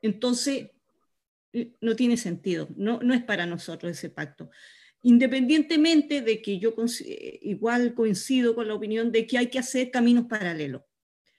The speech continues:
Seguir con esta farsa que no nos lleva a ninguna parte, porque en la práctica nosotros, como la provincia de Chiloé, los ciento sesenta y ocho mil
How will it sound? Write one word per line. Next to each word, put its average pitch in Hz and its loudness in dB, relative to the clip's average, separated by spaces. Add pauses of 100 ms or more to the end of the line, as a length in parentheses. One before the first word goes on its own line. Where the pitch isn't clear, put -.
(240)
Seguir 247 0
con 277 0
esta 269 0
farsa 277 -4 (360)
que 208 -2
no 208 0
nos 220 0
lleva 247 0
a 240 2
ninguna 240 2
parte, 262 -6 (300)
porque 220 -2
en 208 2
la 196 0
práctica 226 -4
nosotros, 220 -4
como 208 -2
la 196 -2
provincia 214 -2
de 226 -4
Chiloé, 233 0
los 196 -6
ciento 214 -6
sesenta 214 -6
y 208 -2
ocho 226 -2
mil 247 4